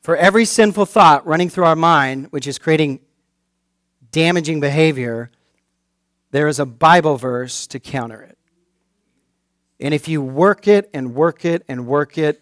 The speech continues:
into your mind and counter it over and over again, you will create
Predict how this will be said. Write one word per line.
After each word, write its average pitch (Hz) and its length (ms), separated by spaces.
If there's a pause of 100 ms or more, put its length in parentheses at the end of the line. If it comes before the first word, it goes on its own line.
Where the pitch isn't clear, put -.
into 156 300
your 170 120
mind 139 380
and 127 260
counter 151 460
it 107 160 (260)
over 147 360
and 139 100
over 127 260
again, 123 460 (300)
you 147 160
will 180 160
create 156 420